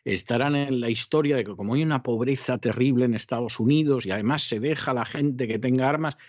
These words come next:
no, ese, ese riesgo en España no existe. La gente que en España tiene armas, desgraciadamente, y las usa,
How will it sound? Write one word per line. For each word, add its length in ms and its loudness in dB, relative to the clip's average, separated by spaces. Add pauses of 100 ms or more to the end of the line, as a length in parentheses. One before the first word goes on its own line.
(180)
no, 280 0
ese, 520 0
ese 240 0
riesgo 340 -4
en 80 -4
España 400 -8
no 80 -10
existe. 400 -18 (1400)
La 160 2
gente 480 0
que 80 -4
en 60 -2
España 460 -4
tiene 320 -2
armas, 680 -4
desgraciadamente, 1160 -2
y 20 -4
las 260 -4
usa, 380 -2